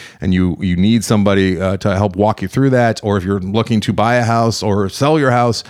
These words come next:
I will have a team with tons of experience. So I would be the guy you would deal with and, and, and go back and forth with, with, uh, you know, all the phone calls and openings and all that stuff. But I would have somebody right there, probably a couple people right there with, you know, fifty years experience, making sure that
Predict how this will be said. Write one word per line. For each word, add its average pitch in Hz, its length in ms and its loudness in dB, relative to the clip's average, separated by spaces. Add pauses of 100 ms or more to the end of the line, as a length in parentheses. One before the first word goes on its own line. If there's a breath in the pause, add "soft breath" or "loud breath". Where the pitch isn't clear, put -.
(280 loud breath)
I 113 140 2
will 131 120 2
have 120 180 0
a 110 120 2
team 110 420 0 (140)
with 98 220 -4
tons 143 300 -2
of 113 60 0
experience. 104 420 -2
So 110 120 0
I 113 160 0
would 139 120 2
be 123 100 0
the 113 100 -2
guy 120 140 -2
you 110 120 0
would 98 100 -2
deal 170 220 2
with 127 240 0 (380 loud breath)
and, 95 180 0
and, 92 400 -2
and 95 100 -4
go 110 80 2
back 113 180 0
and 98 100 -6
forth 143 260 0
with, 123 240 -4
with, 101 220 -4
uh, 107 160 0
you 104 100 -2
know, 101 100 0
all 110 160 2
the 107 100 0
phone 120 200 0
calls 117 300 0
and 98 80 0
openings 117 500 0
and 92 180 -4 (300 loud breath)
all 127 200 0
that 123 160 0
stuff. 107 340 -2
But 104 160 0
I 101 140 2
would 104 160 0
have 101 260 -2
somebody 101 400 0
right 104 400 0
there, 101 220 0
probably 113 280 0
a 87 40 -2
couple 98 240 -2
people 90 240 -2
right 92 180 0
there 90 240 0
with, 90 220 -4
you 101 80 -2
know, 87 100 -2 (340 loud breath)
fifty - 420 -4
years 95 380 2
experience, 95 600 -2
making 95 260 -2
sure 98 240 -2
that 90 180 -4